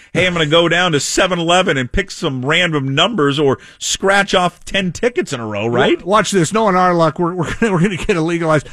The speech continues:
Speaker 2: And, like, the first weekend, some quirky thing's gonna happen, and the state of Washington's gonna owe everybody ten bazillion dollars.
Speaker 1: Yeah.
Speaker 2: We have to sell the Space Needle to Oregon. Yeah,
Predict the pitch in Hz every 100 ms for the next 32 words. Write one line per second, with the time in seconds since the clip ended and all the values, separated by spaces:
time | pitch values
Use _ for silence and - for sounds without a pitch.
0 | - - - 160 180 180 165 214 180 175
1 | 185 190 160 196 190 - 202 180 190 165
2 | 185 202 165 175 185 175 156 156 202 190
3 | 180 185 - 180 175 180 175 175 180 165
4 | 170 165 202 196 170 165 143 196 196 190
5 | 180 202 277 180 - 214 202 196 - 208
6 | 196 - - 196 202 202 196 196 180 180
7 | 196 196 180 196 190 180